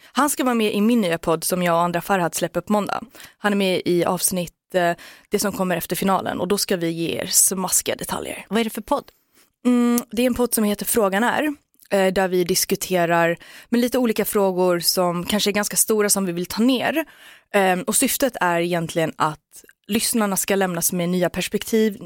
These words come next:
Speaker 1: alltså ny kunskap. Och vi tar oss an, alltså vårt första avsnitt handlar om gängkriminalitet.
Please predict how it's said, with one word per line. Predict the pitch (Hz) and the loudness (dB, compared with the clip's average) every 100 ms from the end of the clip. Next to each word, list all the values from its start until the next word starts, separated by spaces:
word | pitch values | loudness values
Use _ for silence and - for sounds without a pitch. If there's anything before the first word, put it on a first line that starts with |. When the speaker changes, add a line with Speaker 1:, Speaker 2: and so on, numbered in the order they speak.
| - | -6
Speaker 1:
alltså | 185 - | 0 2
ny | 190 180 | 2 0
kunskap. | - 190 175 - 175 185 _ - - - - | 0 -2 0 2 2 0 _ -20 -20 -16 -6
Och | 190 196 | -4 0
vi | 196 | 0
tar | 208 | 0
oss | 196 - | 0 2
an, | 190 | 0
alltså | 180 185 | 0 -2
vårt | 190 - | -2 -2
första | 214 - | 0 0
avsnitt | 190 180 165 | -2 -4 -8
handlar | 175 165 | -6 -6
om | 160 170 | -4 -2
gängkriminalitet. | 196 170 180 175 180 - - - | -2 -2 -4 -4 -4 -4 -8 -14